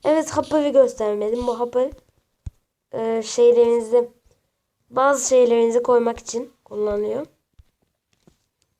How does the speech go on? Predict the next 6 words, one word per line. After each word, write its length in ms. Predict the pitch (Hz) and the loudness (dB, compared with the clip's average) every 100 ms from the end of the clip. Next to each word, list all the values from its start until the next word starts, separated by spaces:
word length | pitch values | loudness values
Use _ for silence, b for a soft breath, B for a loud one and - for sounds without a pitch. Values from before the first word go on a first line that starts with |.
| _ _ | _ _
Ee, 540 | - 226 233 233 233 226 | -8 -4 -2 -2 -2 -2
mesela 420 | 247 254 240 233 | -2 -2 -2 -4
bunu 200 | 226 233 | -4 -8
koydum, 400 | 226 202 202 220 | -6 -6 -6 -8
bunu 180 | 226 247 | -8 -8
koydum. 440 | 233 - 208 262 | -8 -8 -8 -12